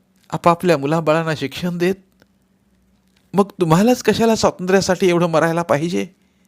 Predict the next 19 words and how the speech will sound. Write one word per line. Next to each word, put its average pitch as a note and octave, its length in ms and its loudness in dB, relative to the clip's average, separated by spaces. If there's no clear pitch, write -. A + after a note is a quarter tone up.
तुम्हीच E3+ 340 2
कशाला G#3+ 400 0
घरदार E3+ 520 2
सोडून D3+ 320 -6
तुरुंगात C#3+ 420 -2
जायला C3 300 -2
पाहिजे? - 460 -6
काय G#3+ 220 4
एवढं G#3+ 220 0
मोठं G#3+ 280 -2
अडलं F3+ 280 -2
आहे? G3 320 -4
नाही C3+ 340 2
देश D3 200 0
स्वतंत्र D3+ 440 -6
झाला C#3 240 -4
म्हणून E3 160 -8
काय D#3 260 -2
बिघडतं?" G#3 560 -2